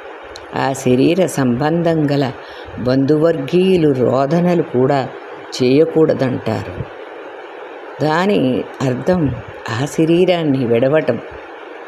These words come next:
ఆ ఇంటికి ఆనందదాయకమే. తక్కిన వారికి దుఃఖదాయకమైతే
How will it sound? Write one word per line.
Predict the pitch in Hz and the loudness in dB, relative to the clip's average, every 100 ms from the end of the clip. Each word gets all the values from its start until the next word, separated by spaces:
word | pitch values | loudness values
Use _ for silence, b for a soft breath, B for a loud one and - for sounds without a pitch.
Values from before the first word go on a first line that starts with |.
| - - | -16 -6
ఆ | 123 139 | -2 0
ఇంటికి | 156 165 170 190 - | 2 0 0 -2 0
ఆనందదాయకమే. | - 135 147 175 185 170 143 127 123 - 117 101 85 - - - - - - - - - - - - 127 | 0 0 2 2 2 2 2 0 -2 -4 -6 -6 -10 -14 -16 -16 -16 -16 -16 -16 -16 -16 -16 -16 -6 -6
తక్కిన | - - 123 131 | -4 0 2 4
వారికి | 131 147 170 - 233 - - - 131 | 2 2 0 0 -4 -4 -16 -8 -8
దుఃఖదాయకమైతే | - - 190 185 175 165 143 131 113 117 143 202 | -4 -2 2 2 2 2 0 -2 -2 -2 0 0